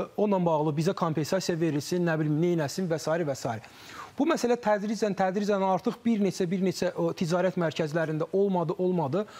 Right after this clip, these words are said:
Sonuncu məsələlərlə bağlı, məsələn, yanğın oldu Sumqayıtda. Görürsünüz, onun,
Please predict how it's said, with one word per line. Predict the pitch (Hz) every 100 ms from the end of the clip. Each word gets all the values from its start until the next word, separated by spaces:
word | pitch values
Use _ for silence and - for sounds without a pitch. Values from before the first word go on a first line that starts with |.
| - -
Sonuncu | - 226 214 208 185 247 214
məsələlərlə | 190 190 202 185 196 185 170
bağlı, | 156 151 160 214
məsələn, | 175 165 147
yanğın | 160 156 160 151
oldu | 123 135
Sumqayıtda. | 151 139 127 120 - 160
Görürsünüz, | 160 151 143 156
onun, | 135